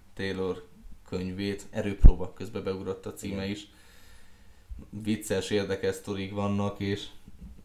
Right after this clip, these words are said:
Speaker 1: tényleg nem tudunk hozzátenni, mint hogy nagyon sajnáljuk. Nyilván egyébként például Angliában jobban porondon volt a mai napig, tehát ő szakkommentátorként tevékenykedett az utolsó években, rendszeresen játszott ugye gála meccseket. Én azt mondom, hogy mindenki, aki esetleg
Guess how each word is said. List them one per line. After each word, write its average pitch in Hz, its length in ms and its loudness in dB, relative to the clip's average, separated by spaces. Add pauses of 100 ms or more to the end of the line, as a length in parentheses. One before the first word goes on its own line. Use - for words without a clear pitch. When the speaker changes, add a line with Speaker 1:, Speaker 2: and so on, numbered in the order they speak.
(160)
Speaker 1:
tényleg 127 220 2
nem 113 140 0
tudunk 104 180 -6
hozzátenni, 104 420 4
mint 104 120 -4
hogy 104 120 -4
nagyon 101 240 -4
sajnáljuk. 104 540 0
Nyilván 113 300 2
egyébként 107 380 -2
például 107 300 0
Angliában 101 680 0
jobban 104 540 0 (100)
porondon 98 440 -2
volt 95 240 -6
a 101 40 -4
mai 101 200 -2
napig, 98 320 -6
tehát 98 320 -6
ő 101 320 -2 (340)
szakkommentátorként 95 1200 -4
tevékenykedett 98 680 -6
az 101 100 -10
utolsó 98 380 -4
években, 95 420 -4
rendszeresen 95 540 -8
játszott 95 460 -8
ugye 95 140 -6
gála 101 340 -2
meccseket. 104 600 -2 (1120)
Én 127 100 -4
azt 123 160 2
mondom, 107 220 0
hogy 104 140 0
mindenki, 104 460 0
aki 101 160 -2
esetleg 101 560 -2